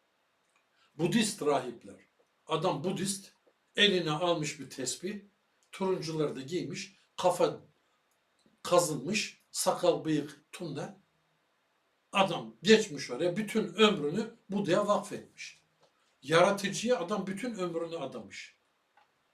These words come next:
Aferin mi alacak? Bakın, bir Buda rahibi bütün ömrünü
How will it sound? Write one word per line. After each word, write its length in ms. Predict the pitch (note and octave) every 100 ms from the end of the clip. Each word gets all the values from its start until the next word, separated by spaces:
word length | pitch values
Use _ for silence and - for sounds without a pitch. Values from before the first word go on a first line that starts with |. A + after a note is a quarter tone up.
| _ _ -
Aferin 540 | A#3 - A3+ E3 C3+
mi 60 | A2
alacak? 500 | F2+ F2+ - _ _ _ _ _ _ _ _ _ _ _ _
Bakın, 440 | F3 F3 E3+ - D#3+
bir 280 | G3 - E3
Buda 280 | G#3 E3+
rahibi 640 | C#3+ C3 - A2+ C3 G3+ - _ _ -
bütün 460 | E3 - C4 A3+ -
ömrünü 580 | D#3+ D#3 C3 C3 G3